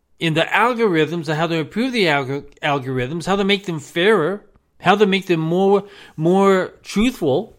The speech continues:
and intelligent. Instead, they're sitting around, ten people sitting around saying, "Okay, who are we gonna get today?"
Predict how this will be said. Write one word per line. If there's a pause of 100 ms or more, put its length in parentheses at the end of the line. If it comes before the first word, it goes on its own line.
and
intelligent. (840)
Instead,
they're
sitting
around, (200)
ten
people
sitting
around
saying,
"Okay,
who
are
we
gonna
get
today?"